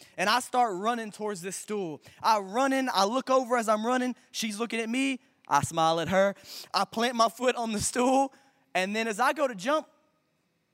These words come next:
I feel the worst feeling you can feel in this moment. The stool slips. <laughs> And for me, here I am, flat in the air, staring at the sky.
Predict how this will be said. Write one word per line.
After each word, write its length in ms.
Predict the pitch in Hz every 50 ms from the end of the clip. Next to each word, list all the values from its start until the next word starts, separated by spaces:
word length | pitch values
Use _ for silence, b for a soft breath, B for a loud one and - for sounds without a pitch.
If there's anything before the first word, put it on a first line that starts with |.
| _ _ _ _ _ _ _ _ _ _ _ _
I 120 | - 170 196
feel 200 | - 220 202 190
the 80 | 175
worst 320 | 165 160 190 208 220 - -
feeling 300 | 226 220 214 214 208 202
you 140 | 196 208 -
can 140 | 202 180
feel 260 | - - 196 190 190 190
in 100 | 185 180
this 140 | 180 -
moment. 320 | 147 147 131 123 127 127 _ _ _ _ _ _ _ _ _ _ _ _ _ _ _ _ _ _ _ _ _ _ _ _ _ _ _ -
The 120 | 139 160
stool 520 | 156 - - - 208 196 185 175 170 170 _ _ _ _ _ _ _ _ _ _ _ _ _ _ _ _ _ _ _ -
slips. 540 | - - - 180 160 - - - - - - -
<laughs> 40 | - - - _ _ _ _ _ _ _ _ _ _ _ _ b b b b b b b b -
And 160 | 190 190 180
for 140 | - 180 175
me, 380 | 202 247 262 226 214 208 196 _ _ _ _ _ _ _ _ _
here 180 | - 214 226 220
I 220 | 226 220 214 214
am, 420 | 208 196 185 180 180 180 185 190 180 _ _ _ _ _ _ _ _ _ _ _ _ _ _ -
flat 400 | - - 170 180 196 208 220 -
in 120 | 226 214 226
the 180 | 240 240 202
air, 320 | 170 160 156 156 156 156 - _ _ _ _ _ _
staring 460 | - - - - 185 185 180 180 180
at 100 | 175 170
the 60 | - 160
sky. 400 | - - 190 170 156 139 120